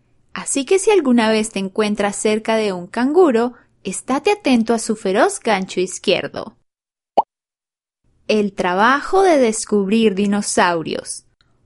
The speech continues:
Un científico revela a National Geographic cómo se vive un nuevo hallazgo. Desde un yacimiento en la Patagonia argentina, el paleontólogo Federico Agnolin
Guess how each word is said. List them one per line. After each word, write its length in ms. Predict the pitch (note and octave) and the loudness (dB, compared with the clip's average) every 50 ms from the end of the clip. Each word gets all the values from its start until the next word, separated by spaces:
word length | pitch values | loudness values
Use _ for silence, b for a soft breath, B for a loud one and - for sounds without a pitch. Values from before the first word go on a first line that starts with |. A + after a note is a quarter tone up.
| _ _ | _ _
Un 220 | _ A3+ C#4 E4 F4 | _ 0 0 0 2
científico 720 | - G#4 G#4 G#4 G4 - C4+ A#3 A#3+ A#3 A3 - - A#3 | 0 0 0 0 -2 -2 -2 -2 -2 -4 -6 -2 0 0
revela 640 | A#3 G#3+ G3+ G3 G3 G3 G3 G3 G3 G3 F#3+ F#3 F3+ | 0 0 0 0 0 0 0 0 0 0 0 0 -2
a 40 | F3 | -4
National 560 | F3+ F3+ F3 F3+ - - G#3+ G#3 G#3 G#3+ G#3+ | -4 -4 -4 -4 -4 -6 -4 -2 -2 -2 -2
Geographic 720 | A3+ D4 D4+ - D#4 C4 A3 G#3 - - A3 A3 - _ _ _ _ | -4 -4 -2 0 0 0 0 -2 -6 -8 -8 -8 -10 _ _ _ _
cómo 300 | - A#3 C4+ E4 G4 G#4 | 0 0 2 2 0 -2
se 200 | G4+ - D4 A#3 | 0 0 0 2
vive 320 | A3+ B3+ C#4+ D#4 F#4 G4+ | 2 0 0 0 0 2
un 200 | F4+ C4 A3+ G#3+ | 2 2 2 2
nuevo 240 | G#3 G#3+ G#3 G3+ F#3+ | 2 0 0 2 2
hallazgo. 760 | F#3+ F#3 F#3 - G#3 F3 F3+ - - - - - - - _ _ _ _ _ _ _ _ _ _ _ _ _ _ _ _ _ _ _ _ _ _ _ _ | 0 0 0 0 0 0 -2 -6 -8 -8 -8 -10 -10 -10 _ _ _ _ _ _ _ _ _ _ _ _ _ _ _ _ _ _ _ _ _ _ _ _
Desde 480 | G#3+ F#3+ F#3 A3 A3 G3+ F#3 G#3 G#3 | -8 -2 0 0 0 2 2 2 2
un 220 | G#3 A#3 D4 E4+ E4+ | 4 4 2 4 4
yacimiento 680 | G4+ G#4+ A4+ - A#4 A4 F#4 C#4 A#3+ A3+ G#3+ G#3+ - A3 | 2 2 2 0 -2 0 2 2 2 2 2 0 0 0
en 80 | A3 | 2
la 160 | A3 G#3+ G#3+ - | 2 0 0 0
Patagonia 640 | G#3+ G#3+ - F3+ F3+ F3+ G3 G3+ G3+ G3+ G#3 G#3+ G3+ | -4 -2 -2 -4 -2 0 -2 0 0 0 0 0 -2
argentina, 840 | G#3 A3 - - C4+ C#4+ C#4 - F4 D4+ A#3 G3+ G3+ G3+ G3 A#3 _ _ _ _ _ _ | -2 -4 -4 -2 -4 -4 0 0 2 2 2 0 0 -4 -6 -10 _ _ _ _ _ _
el 180 | B3 B3+ B3 | -2 -2 2
paleontólogo 800 | B3 C4 C4 C4 C4 C4 B3+ B3+ B3 D4 D#4 F4 G4 F#4+ G4+ G#4+ G#4 | 2 0 2 2 2 2 2 2 2 4 4 4 4 4 2 0 0
Federico 680 | G#4+ - D4+ C4 A#3 G#3+ G#3 G#3 C4+ D4+ D4+ - F#4 | 0 2 2 2 2 2 0 0 0 0 0 2 0
Agnolin 680 | F#4 F#4+ F#4+ G4 F#4+ E4+ C4+ A3+ A3 G3 F#3 F#3+ G#3 | 0 0 0 0 0 2 2 2 0 0 -2 -4 -4